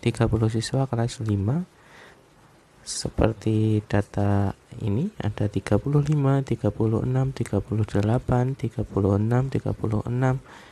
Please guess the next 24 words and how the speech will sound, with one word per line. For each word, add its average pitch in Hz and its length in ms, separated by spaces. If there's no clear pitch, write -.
sampai 131 480
dengan 127 320
tiga 127 240
puluh 113 400
tujuh, 117 320
tiga - 240
puluh 107 240
tujuh. 101 400
Yang 127 160
ditanyakan 123 560
adalah 104 560
sajikan 135 640
data 110 640
tersebut 139 640
dalam 110 480
bentuk - 320
tabel. 104 480
Kita - 320
lihat 120 400
di 135 80
sini 120 320
terdapat 113 720
nilai 120 400
terkecil 120 640